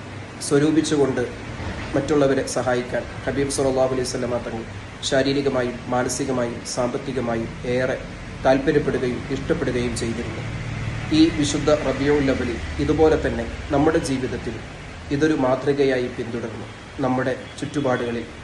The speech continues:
വീണ് കിടക്കുന്നവരെ, അബലരായ, അശരണരായ, ആലംബഹീനരായ, അനാഥകളായ,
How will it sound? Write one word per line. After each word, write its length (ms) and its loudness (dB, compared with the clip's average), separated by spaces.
വീണ് 220 4
കിടക്കുന്നവരെ, 680 2
അബലരായ, 580 2
അശരണരായ, 640 2
ആലംബഹീനരായ, 840 0
അനാഥകളായ, 680 0